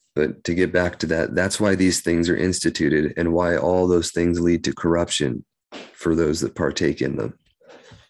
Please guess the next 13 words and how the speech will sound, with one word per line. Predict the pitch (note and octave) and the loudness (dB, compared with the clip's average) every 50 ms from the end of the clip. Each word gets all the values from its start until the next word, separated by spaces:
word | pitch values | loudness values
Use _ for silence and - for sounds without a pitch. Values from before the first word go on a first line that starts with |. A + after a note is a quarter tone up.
| _ _ _ _ _ _ _ _ _ _ _ _ _ _ _ _ _ _ _ _ _ | _ _ _ _ _ _ _ _ _ _ _ _ _ _ _ _ _ _ _ _ _
But | - F#2 | 2 2
it | F#2 | 4
says, | - A2+ G#2+ G2 - | 4 4 2 2 2
"To | - - D3+ E3+ F#3 | 0 4 4 6 6
these, | E3+ C#3 A2 G2+ F#2 F2 F2 F#2 G2 G#2+ A2 G#2 - _ _ _ _ _ _ _ | 6 6 6 6 6 6 4 2 2 0 -4 -6 -12 _ _ _ _ _ _ _
they | - E2+ F2+ E2+ | 0 2 2 4
add | - F#2 G2 G#2+ A2 F#2+ | 4 4 4 4 4 4
also | D2 F#2 G#2 G#2+ G#2+ G#2 - A2+ G#2 G#2 | 4 4 4 4 2 2 2 2 2 2
certain | G2+ - - G#2+ G#2 G2+ G#2+ G2+ G2 | 0 0 0 0 0 0 0 -2 0
solemnities | - - - D#2+ D#2+ E2+ F2 F#2 F#2 F2+ F2 - F#2+ F#2 F#2 F2+ E2+ | -2 -2 -2 -2 0 0 0 2 0 0 0 0 0 0 0 0 0
and | F2 D#2+ D#2+ | -2 -2 -2
drunken | D#2 E2 F#2 F#2+ G#2 G2+ - G#2+ G2 F#2 E2+ | -2 0 0 0 0 2 2 2 0 0 0
banquets | - - G2 G#2+ G#2+ A2 G#2+ - A#2 B2 A#2 - - - - - | -2 0 0 2 2 0 2 2 2 2 2 0 -4 -8 -8 -12